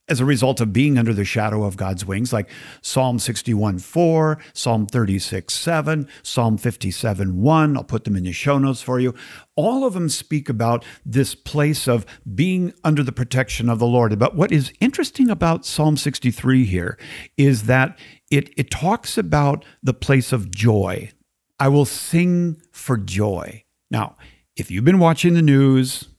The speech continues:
the evening news or cable news or whatever it might be, when you're done watching it, do you just sing for joy? <laughs>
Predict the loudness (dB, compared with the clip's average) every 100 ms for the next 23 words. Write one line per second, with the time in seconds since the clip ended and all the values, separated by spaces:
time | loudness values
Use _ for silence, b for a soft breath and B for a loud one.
0 | _ _ -8 2 4 6 4 6 6 4
1 | 4 2 -2 -6 -8 _ 0 2 2 2
2 | 4 4 4 4 2 -2 -6 -10 -14 -8
3 | -4 2 2 4 2 2 2 0 0 2
4 | 0 B B B B B 2 4 6 4
5 | 4 2 2 2 2 2 0 -4 -6 -8
6 | -12 _ _ -10 2 4 6 2 2 0
7 | 0 -6 _ -12 -10 -6 0 0 0 -2
8 | 0 2 2 0 -2 -6 _ _ -14